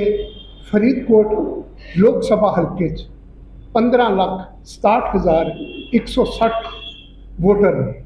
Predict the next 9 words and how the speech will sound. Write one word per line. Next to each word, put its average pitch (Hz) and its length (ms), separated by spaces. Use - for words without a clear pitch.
ਔਰ 220 120
ਉਹਨਾਂ 202 360
ਦੀ 202 240
ਆਵਾਜ਼ 175 300
ਬਣਨਾ 190 380
ਹੈ, 190 300
ਉਹਨਾਂ 247 240
ਦੇ 196 200
ਨਾਲ 196 520